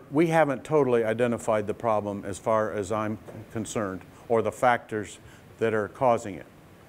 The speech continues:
In my mind, I talked about what the ideal rearing conditions were for the queen,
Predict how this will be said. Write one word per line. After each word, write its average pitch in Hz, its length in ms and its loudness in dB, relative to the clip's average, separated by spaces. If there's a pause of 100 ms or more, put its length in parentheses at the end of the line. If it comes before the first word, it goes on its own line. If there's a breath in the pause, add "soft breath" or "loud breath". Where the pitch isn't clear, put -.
(840 loud breath)
In 131 140 0
my 185 300 6
mind, 165 640 4 (1400 soft breath)
I 110 100 -8
talked 156 340 2
about 139 240 4
what 135 220 2
the 127 160 -2
ideal 165 640 4
rearing 160 460 4
conditions 170 760 0
were 165 200 2
for 156 220 -2
the 151 100 -2
queen, 165 460 0